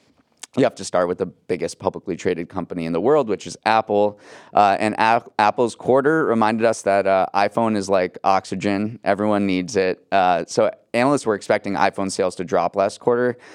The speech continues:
because of all the economic gloom we just talked about, but sales actually grew four percent.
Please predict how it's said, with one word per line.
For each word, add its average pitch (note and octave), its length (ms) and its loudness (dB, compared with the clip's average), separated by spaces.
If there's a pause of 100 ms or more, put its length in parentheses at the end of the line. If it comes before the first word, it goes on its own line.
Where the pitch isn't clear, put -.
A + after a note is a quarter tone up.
(140)
because G#2 320 0
of F#2 140 -2
all F2+ 160 2
the - 120 -4
economic F2 500 -2
gloom B2 260 0
we A#2+ 120 0
just A2 220 -6
talked G#2+ 260 2
about, G2 320 2
but F2+ 160 -8
sales F#2+ 440 -2
actually F2 360 -4
grew G2+ 300 -4
four F#2+ 220 0
percent. G#2+ 500 -4